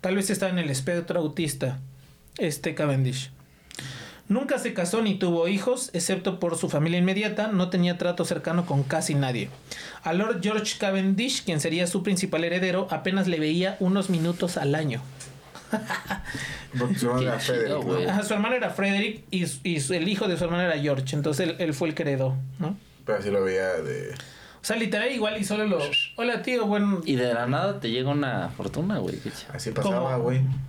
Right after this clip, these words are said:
Speaker 1: como a
Speaker 3: Sí,
Speaker 1: Cavendish, güey.
Speaker 3: acaban de, sí,
Speaker 1: Como a
Speaker 3: güey.
Speaker 1: él, como a Henry Cavendish.
Speaker 2: Por eso está eso de, ah, ¿por qué no tengo un tío escocés que nunca conocí que me hereda todo, no?
Speaker 1: Eh, también se dice que se comunicaba con sus sirvientes por medio de notas escritas.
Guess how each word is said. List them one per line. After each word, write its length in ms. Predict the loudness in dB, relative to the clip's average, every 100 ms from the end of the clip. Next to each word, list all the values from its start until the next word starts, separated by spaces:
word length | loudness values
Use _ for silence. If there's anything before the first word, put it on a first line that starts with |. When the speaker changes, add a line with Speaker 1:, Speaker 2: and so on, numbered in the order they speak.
| -2
Speaker 1:
como 180 | 0 0
a 40 |
Speaker 3:
Sí, 60 | 0
Speaker 1:
Cavendish, 420 | 0 0 -2 0
güey. 120 | -2 -4
Speaker 3:
acaban 440 | -6 -2 -2 -2 -4
de, 80 | -8
sí, 180 | -4
Speaker 1:
Como 180 | 0 0
a 40 | 0
Speaker 3:
güey. 120 | 0
Speaker 1:
él, 60 |
como 180 | 0 0
a 100 | 0
Henry 200 | 0 0
Cavendish. 440 | 0 2 2 0 -4 -4
Speaker 2:
Por 120 | -2
eso 280 | 2 2 0
está 140 | 0 0
eso 160 | 2
de, 140 | 2 0
ah, 120 | 0
¿por 140 | -2
qué 80 | 0
no 60 | 0
tengo 160 | 2
un 140 | 0 0
tío 380 | 2 2 2
escocés 540 | 0 -2 -4 0 0 0
que 200 | -2 -4
nunca 320 | -4 -4 -2
conocí 400 | -2 -4 -4 -6
que 120 | -4
me 120 | -2 0
hereda 380 | 0 2 2 0
todo, 340 | 0 0 -2
no? 180 | -4 -8 -10 -14 -18 -16 -16 -18 -20 -8
Speaker 1:
Eh, 220 | -2 -2 0
también 260 | -2 0
se 100 | 0 0
dice 280 | -2 -2
que 180 | -2 -2
se 180 | 0 0
comunicaba 600 | 2 4 4 4 2 0
con 160 | 0 2
sus 160 | 2 2
sirvientes 560 | 2 2 2 2 0
por 140 | 0 2
medio 240 | 2 2
de 120 | 2
notas 360 | 0 0 0 -2
escritas. 600 | -2 -2 -2 -2 -6 -10